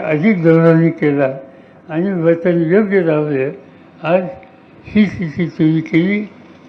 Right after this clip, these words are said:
मी एवढंच सांगतो की आपण एकत्र राहू. आपला व्यवसाय, उद्या कारखानदारी असेल, काय असेल,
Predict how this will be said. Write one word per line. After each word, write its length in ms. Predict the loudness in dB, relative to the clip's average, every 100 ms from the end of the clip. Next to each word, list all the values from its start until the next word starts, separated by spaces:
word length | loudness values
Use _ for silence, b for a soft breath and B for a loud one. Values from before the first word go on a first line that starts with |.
| -10
मी 280 | -2 0 2
एवढंच 440 | 2 2 0 0 -2
सांगतो 440 | -2 -4 -6 -6 -8 -18 -20 -20 -4
की 60 | 0
आपण 260 | 0 2
एकत्र 540 | 2 0 0 0 2 2
राहू. 360 | 4 4 2 -2 -10 -20 -20 -20 -20 -10
आपला 400 | -6 -4 0 4
व्यवसाय, 760 | 6 4 4 4 6 6 4 -2 -12 -18 -20 -10 -2
उद्या 260 | 2 2
कारखानदारी 840 | 4 4 4 4 4 4 4 4 4
असेल, 480 | 2 0 0 0 0
काय 380 | 4 6 6
असेल, 400 | 4 0 0 0